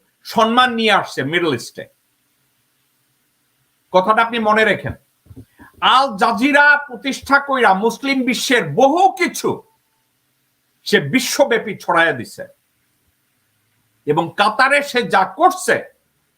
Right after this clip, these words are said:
ডেভেলপমেন্ট যে ওয়েতে করছে, এই যে বিশ্বকাপ করছে,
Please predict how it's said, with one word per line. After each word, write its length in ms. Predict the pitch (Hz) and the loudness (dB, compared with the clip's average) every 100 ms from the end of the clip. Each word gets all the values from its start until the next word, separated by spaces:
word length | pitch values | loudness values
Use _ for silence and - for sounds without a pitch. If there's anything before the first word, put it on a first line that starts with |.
| _ - | _ -2
ডেভেলপমেন্ট 640 | 175 220 269 277 269 262 202 _ _ _ _ - _ 123 | -2 2 0 0 -2 -2 -4 _ _ _ _ -20 _ -4
যে 260 | 190 269 | 0 0
ওয়েতে 380 | 269 277 277 311 | 2 2 2 -2
করছে, 420 | 311 220 - 120 | -2 -6 -6 -10
এই 320 | 110 180 214 | -2 0 2
যে 80 | 233 | 0
বিশ্বকাপ 640 | 175 240 - 320 330 285 - | 0 -2 0 0 2 2 2
করছে, 560 | 220 - - 90 - | -4 -4 -10 -12 -12